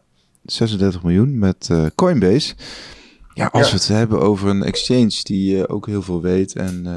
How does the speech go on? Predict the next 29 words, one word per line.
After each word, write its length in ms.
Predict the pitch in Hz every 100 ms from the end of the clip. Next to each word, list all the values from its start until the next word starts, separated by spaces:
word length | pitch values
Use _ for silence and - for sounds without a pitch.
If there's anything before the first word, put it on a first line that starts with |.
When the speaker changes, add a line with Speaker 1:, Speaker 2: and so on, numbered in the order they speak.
| -
Speaker 1:
ook 220 | - 131 120
heeft 380 | 104 127 143 -
geïnvesteerd 720 | 117 113 104 - 127 117 -
in, 200 | - 101
in, 180 | - 104
in 200 | 107 113
surveillance, 840 | - 117 101 98 104 117 127 - 98
eh, 60 |
software, 540 | 95 - 87 - 92 95
dan 160 | 113
is 160 | - 95
het 160 | 92 -
Coinbase. 600 | 110 113 - - - -
Dat, 200 | 90 -
dat 240 | 98 -
vergeten 520 | - 98 123 143 -
we 80 | 95
wel 380 | 92 85 87 -
misschien 440 | 98 - - 101 135
soms, 500 | 123 - 95 117 -
maar 340 | 104 95 95 - - - -
het 100 | -
is 100 | 127
de 80 | -
grootste, 880 | - 113 180 214 - - 113 101 104 -
eh, 260 | 92 92 90 - - - - - _ -
exchange 440 | - - - 101
in 220 | - 110
Europa. 760 | 104 98 139 147 - 76 113